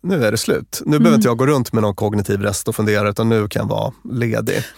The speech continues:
Speaker 2: Fan, vad, jag,
Speaker 1: Mm.
Speaker 2: jag är jätteinspirerad av det här avsnittet. Det här känner jag skulle göra susen för mitt familjeliv.
Speaker 1: Nej, men det ligger ju svinmycket i det här. Alltså,
Speaker 2: Ja.
Speaker 1: jag bara tänker på när jag själv har barnfri vecka. Då är ju min arbetsdag från klockan sju till klockan ett.
Speaker 2: Ja.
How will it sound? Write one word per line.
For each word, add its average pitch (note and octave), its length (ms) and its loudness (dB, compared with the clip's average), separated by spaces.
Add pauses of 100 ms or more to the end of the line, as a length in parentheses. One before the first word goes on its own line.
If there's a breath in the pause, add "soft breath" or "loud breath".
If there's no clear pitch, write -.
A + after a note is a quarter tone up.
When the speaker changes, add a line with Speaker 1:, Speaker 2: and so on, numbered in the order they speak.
Speaker 2:
Fan, F#4 280 -2
vad, C4+ 200 2
jag, C4+ 220 2
Speaker 1:
Mm. B3+ 280 2
Speaker 2:
jag C#4+ 180 4
är G3 160 -2
jätteinspirerad A3+ 680 2
av G#3 60 2
det G3+ 60 2
här G#3 60 2
avsnittet. G3 420 -2
Det A#3 60 0
här G#3+ 80 2
känner G3+ 240 2
jag F#3 80 0
skulle - 260 -2
göra F#3+ 220 2
susen G#3 600 -2
för G3+ 180 -2
mitt F3+ 200 -2
familjeliv. G3 600 0 (320)
Speaker 1:
Nej, E3+ 100 2
men F3 120 4
det F3 100 4
ligger F3 220 2
ju F3+ 60 4
svinmycket E3 840 0
i G#2 100 4
det F#2+ 100 2
här. G2 220 2
Alltså, A2+ 240 4
Speaker 2:
Ja. D3+ 60 6
Speaker 1:
jag C#3 80 4
bara D3 100 0
tänker C#3 220 -2
på C#3 120 -2
när C3+ 100 4
jag C3 100 0
själv B2+ 120 0
har B2+ 80 0
barnfri C3+ 320 2
vecka. C3+ 480 -2 (580 soft breath)
Då D3 240 2
är C3+ 40 4
ju G#2+ 120 4
min G#2 160 -2
arbetsdag G#2 560 -2
från - 300 -4
klockan - 300 -6
sju A2 400 -4
till A2 220 -4
klockan A2 520 -2
ett. - 560 -4
Speaker 2:
Ja. G#3 340 0